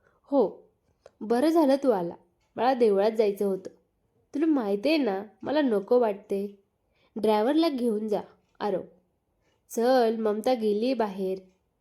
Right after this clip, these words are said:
नाहीतर ड्रायव्हरला नेले असते सोबत.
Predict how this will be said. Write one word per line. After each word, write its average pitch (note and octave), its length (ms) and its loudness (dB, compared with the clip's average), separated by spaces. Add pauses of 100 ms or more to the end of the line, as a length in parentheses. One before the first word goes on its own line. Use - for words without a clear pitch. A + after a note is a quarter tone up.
(260)
नाहीतर A3+ 280 2
ड्रायव्हरला A3+ 600 0
नेले A3+ 280 2
असते F#3+ 440 -6 (760)
सोबत. G3 320 0